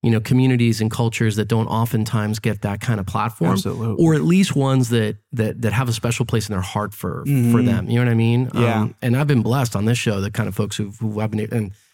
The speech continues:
Speaker 1: just on my own, been able to
Speaker 2: Yeah.
Speaker 1: kinda get.
Speaker 2: But you have to compile a list yourself, right? Like, I,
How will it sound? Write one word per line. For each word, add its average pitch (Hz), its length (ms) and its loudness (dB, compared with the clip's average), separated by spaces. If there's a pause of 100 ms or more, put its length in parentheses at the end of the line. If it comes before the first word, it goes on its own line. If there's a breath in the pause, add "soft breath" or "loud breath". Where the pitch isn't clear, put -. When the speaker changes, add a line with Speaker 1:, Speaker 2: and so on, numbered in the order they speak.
(180 soft breath)
Speaker 1:
just 135 160 2
on 135 100 4
my 107 180 0
own, 107 300 0
been 107 120 0
able 104 140 -2
to 107 60 -2
Speaker 2:
Yeah. 143 240 2
Speaker 1:
kinda 95 140 0
get. - 120 -14
Speaker 2:
But 190 180 2
you 180 140 4
have 214 80 0
to - 100 -2
compile 165 360 2
a 156 40 2
list 156 220 2
yourself, 147 300 -2
right? 123 220 2
Like, 139 140 0
I, 143 100 0